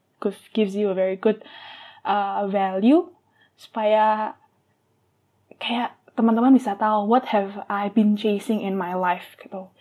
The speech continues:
We know where we run, dan kita tahu what we want to do in our life gitu. Untuk yang,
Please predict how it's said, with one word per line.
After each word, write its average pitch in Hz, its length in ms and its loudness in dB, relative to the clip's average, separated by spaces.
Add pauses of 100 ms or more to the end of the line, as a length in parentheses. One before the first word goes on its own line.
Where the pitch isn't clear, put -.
(240)
We 202 120 2
know 214 260 6
where 214 240 4
we 196 180 -2
run, 214 300 2 (840)
dan 208 200 -2
kita 226 280 -2
tahu 233 600 2 (320)
what 214 160 2
we 202 140 0
want 208 240 0
to 214 100 0
do 220 160 4
in 220 140 0
our 190 180 -8
life 190 360 -10
gitu. 190 260 -14 (160)
Untuk 247 360 -2
yang, 277 380 2